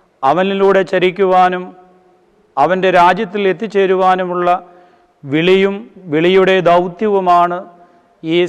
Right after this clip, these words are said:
സുവിശേഷ ഭാഗത്ത് നമുക്ക് കാണുവാൻ സാധിക്കുക. വിളിക്കപ്പെട്ടവൻ വിളിച്ചവൻ്റെ ജീവിതത്തിലേക്കും ദൗത്യത്തിലേക്കും പ്രവേശിക്കണമെന്നുള്ളത്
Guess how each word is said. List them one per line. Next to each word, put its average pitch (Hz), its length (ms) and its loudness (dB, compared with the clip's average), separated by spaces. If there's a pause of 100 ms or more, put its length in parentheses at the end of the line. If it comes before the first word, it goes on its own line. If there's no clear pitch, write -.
സുവിശേഷ 180 500 -4 (120)
ഭാഗത്ത് 175 460 0
നമുക്ക് 165 340 -6
കാണുവാൻ 165 360 0 (140)
സാധിക്കുക. 143 460 -4 (1500)
വിളിക്കപ്പെട്ടവൻ 185 840 0
വിളിച്ചവൻ്റെ 190 520 0 (100)
ജീവിതത്തിലേക്കും 190 800 0 (720)
ദൗത്യത്തിലേക്കും 185 920 0
പ്രവേശിക്കണമെന്നുള്ളത് 180 1160 -2